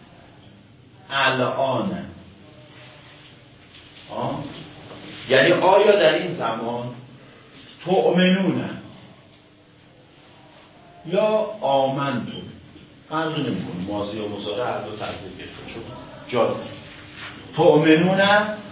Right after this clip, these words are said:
بهی، یعنی به خدا. آیا الان ایمان آوردید به خدا؟ وقتی که عذاب واقع شد، میگه اینا ایمان میارن.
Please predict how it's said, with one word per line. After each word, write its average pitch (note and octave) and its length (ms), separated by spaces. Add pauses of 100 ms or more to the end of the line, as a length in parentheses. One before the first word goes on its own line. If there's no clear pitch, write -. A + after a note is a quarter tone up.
(340)
بهی، B2 520 (220)
یعنی A2+ 220
به A2+ 140
خدا. F2+ 340 (1000)
آیا B3 260
الان G3+ 420
ایمان C#3 240
آوردید B2+ 500
به B2 80
خدا؟ B2+ 640
وقتی B2 260
که C3 100
عذاب A#2+ 440
واقع A#2+ 300
شد، F3+ 480 (220)
میگه B2 180
اینا E3 280
ایمان F#3+ 400
میارن. A2 360